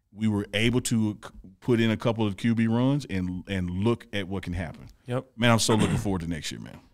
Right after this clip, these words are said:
Speaker 2: And, I mean, even that, that is Shedeur running at, like, I don't know, seventy percent,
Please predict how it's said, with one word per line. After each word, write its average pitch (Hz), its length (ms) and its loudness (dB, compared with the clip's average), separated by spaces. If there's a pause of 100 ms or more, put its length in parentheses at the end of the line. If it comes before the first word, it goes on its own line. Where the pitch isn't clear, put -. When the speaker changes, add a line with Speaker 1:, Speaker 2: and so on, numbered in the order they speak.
(140)
Speaker 2:
And, 117 680 2
I 120 120 -2
mean, 110 420 -2
even 120 380 0
that, 120 320 4
that 98 160 -4
is 107 120 -4
Shedeur 113 400 -2
running 110 360 -2
at, - 100 -6
like, 87 240 -8
I 73 80 -12
don't 90 140 -8
know, 80 120 -10
seventy 101 640 -8
percent, 98 460 -12